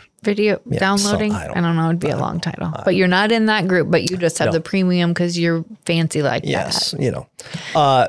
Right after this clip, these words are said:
Speaker 2: the whole point to that was on the way to Hawaii, I downloaded a bunch of documentaries that you can only find on YouTube. And one was Tinker Hatfield, who was the designer of a lot of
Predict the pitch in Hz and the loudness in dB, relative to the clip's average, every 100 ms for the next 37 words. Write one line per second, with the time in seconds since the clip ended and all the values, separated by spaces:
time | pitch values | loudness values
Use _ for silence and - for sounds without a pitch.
0 | - 151 143 147 - - 226 - 123 104 | 2 2 4 2 0 2 2 2 2 4
1 | 110 113 110 113 117 101 107 135 135 120 | 4 4 4 4 4 4 4 4 4 4
2 | 117 101 101 123 123 113 104 101 95 104 | 2 0 2 4 4 4 4 2 2 2
3 | 98 98 95 - - _ _ _ _ _ | 2 2 0 -4 -14 _ _ _ _ _
4 | _ - - 117 120 107 104 104 101 104 | _ -6 0 2 2 0 0 0 0 -2
5 | - - - 104 101 - 98 92 92 90 | -2 -4 -2 0 0 0 -2 0 0 -2
6 | - _ _ _ _ - 107 113 123 117 | -6 _ _ _ _ -2 2 2 0 0
7 | 101 98 104 160 160 123 - 110 107 - | 0 0 2 4 4 4 2 0 0 -2
8 | _ - 156 156 147 135 - 139 - 107 | _ 0 0 2 2 0 -2 -4 -2 -2
9 | 95 104 - 120 110 110 107 107 107 104 | 0 0 0 2 2 0 2 2 0 -2
10 | 98 104 147 139 107 104 104 104 101 98 | 0 2 2 2 2 2 0 0 2 2
11 | 101 92 92 | 0 -2 -6